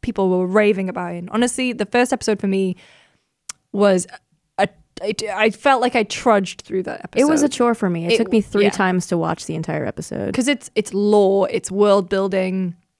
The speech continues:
Speaker 1: it's, um, it also, I mean, I haven't read Watchmen for a good few years. If my friend Phil is listening, he still has my copy. I would like it back. Um, but I haven't read it for a few years,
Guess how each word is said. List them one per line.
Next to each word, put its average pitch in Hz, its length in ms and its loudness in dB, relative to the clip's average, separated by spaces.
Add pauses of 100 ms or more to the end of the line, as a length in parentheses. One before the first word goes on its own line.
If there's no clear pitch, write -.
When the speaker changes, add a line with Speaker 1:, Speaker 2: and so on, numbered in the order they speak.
(540)
Speaker 1:
it's, - 480 -6
um, 185 640 0 (460)
it 285 120 4
also, 349 300 4
I 247 200 0
mean, 254 180 2 (100)
I 233 140 0
haven't 294 240 0
read 208 260 2
Watchmen 240 560 0
for 185 160 -2
a 185 100 -2
good 185 220 -2
few 208 180 -2
years. 196 420 0
If 190 280 -6
my 185 160 -2
friend 185 240 -6
Phil 202 420 -4
is 196 160 -6
listening, 233 460 -4
he 202 160 -4
still - 220 -8
has 185 180 -8
my 180 100 -10
copy. 254 440 -10
I 180 160 -6
would 202 120 -8
like 185 200 -14
it - 60 -20 (100)
back. - 340 -8 (440)
Um, 202 600 2 (160)
but 208 420 0 (420)
I 240 60 2
haven't 262 220 2
read 233 120 4
it 214 120 -2
for 208 80 -4
a 196 40 -4
few 220 200 -2
years, 214 440 2